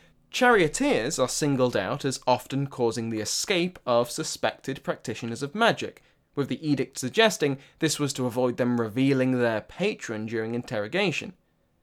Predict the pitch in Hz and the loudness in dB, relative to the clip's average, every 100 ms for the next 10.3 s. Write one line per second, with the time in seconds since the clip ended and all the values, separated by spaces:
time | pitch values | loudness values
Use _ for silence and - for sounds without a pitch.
0 | _ - 156 180 117 - - _ - 135 | _ 2 6 6 4 -2 -6 _ -4 0
1 | - 240 269 - 110 - - - 113 143 | 4 4 4 0 -2 -4 -8 -2 -2 -2
2 | - 147 - 160 165 190 185 - 117 131 | -4 -4 -2 -2 0 -2 -4 -2 -2 -2
3 | - 131 131 - 127 143 151 - 135 165 | 0 0 0 -2 -4 0 -2 0 4 4
4 | 185 143 - 110 113 113 113 - 143 185 | 4 -2 -2 -4 -2 -6 -8 -2 0 0
5 | - 104 - - 117 131 110 107 110 - | -2 -6 -6 0 0 2 0 -2 -8 -6
6 | 208 127 - - _ _ _ - 156 190 | -2 -2 -4 -16 _ _ _ -4 0 2
7 | 180 143 185 - 113 104 - - _ - | 4 2 2 -2 -4 -6 -6 -18 _ -8
8 | 147 - 143 135 120 131 - - 120 - | -6 0 2 2 0 -2 -6 -4 -4 -4
9 | - 143 160 107 - 110 107 - 170 120 | -6 -6 -6 -8 -8 -10 -10 -4 -2 -2
10 | 92 - | -8 -16